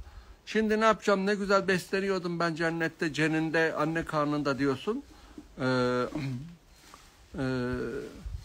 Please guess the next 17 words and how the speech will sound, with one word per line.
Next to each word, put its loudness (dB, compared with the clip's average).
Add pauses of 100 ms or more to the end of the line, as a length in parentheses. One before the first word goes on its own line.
(3500)
evet, -4 (180)
"Ben 2
senin 0
babanım, 2 (280)
yani -8 (140)
dedenim." 4 (1300)
Yani. -10 (1800)
<clears throat> -6
"Sen 2
benim 2 (400)
babam 2
gibisin." -4 (140)
diyor 0
da, -2 (580)
Celal 2
kısmı -6
bana 0